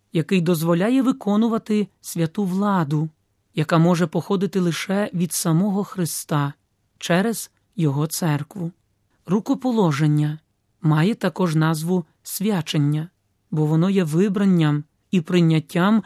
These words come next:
через самого Христа для служіння церкві. Покладення рук єпископа із молитвою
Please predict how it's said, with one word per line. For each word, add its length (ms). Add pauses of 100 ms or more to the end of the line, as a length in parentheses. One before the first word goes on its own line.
(140)
через 280
самого 480
Христа 680 (320)
для 180
служіння 600
церкві. 640 (440)
Покладення 580
рук 220
єпископа 760
із 180
молитвою 720